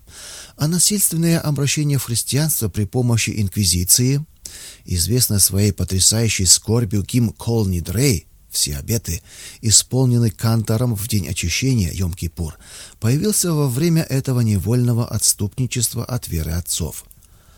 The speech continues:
В этой молитве евреи умоляют Бога считать недействительными все обеты, вырванные у них угрозами при насильственном обращении в христианство.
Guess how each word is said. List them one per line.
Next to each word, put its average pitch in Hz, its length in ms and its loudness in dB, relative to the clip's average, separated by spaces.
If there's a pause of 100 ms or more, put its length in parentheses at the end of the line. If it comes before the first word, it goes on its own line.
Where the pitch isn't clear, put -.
(340)
В 120 180 -2
этой 208 180 -4
молитве 185 480 0
евреи 123 580 2
умоляют 123 540 2
Бога 120 320 2
считать 113 480 -2
недействительными 117 840 0
все 98 320 0
обеты, 85 440 -2 (300)
вырванные 143 760 0
у 113 120 2
них 117 280 0
угрозами 131 600 0
при 101 160 -2
насильственном 120 800 0
обращении 87 640 -2
в 82 60 -6
христианство. - 840 -4